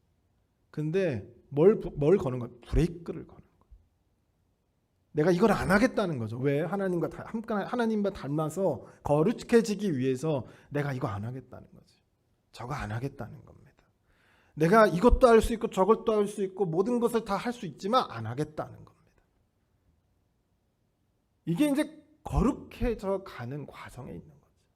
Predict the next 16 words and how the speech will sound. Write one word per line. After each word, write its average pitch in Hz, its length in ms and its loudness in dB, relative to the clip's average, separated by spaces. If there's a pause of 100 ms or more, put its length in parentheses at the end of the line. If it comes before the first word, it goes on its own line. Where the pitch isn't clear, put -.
(640)
하나님을 170 500 -6
닮아서. - 400 -20 (1300)
여러분, 208 180 2
하나님이 330 320 4
못하는 294 500 2
게 233 60 2
없어요. 156 540 -2
여러분 135 260 -4
아시겠죠? 160 420 -10
하나님 214 320 -4
못하시는 262 580 -2
게 247 60 -6
없습니다. 160 320 -6
모든 220 380 -2
것이 240 200 -6
가능하고 156 520 -8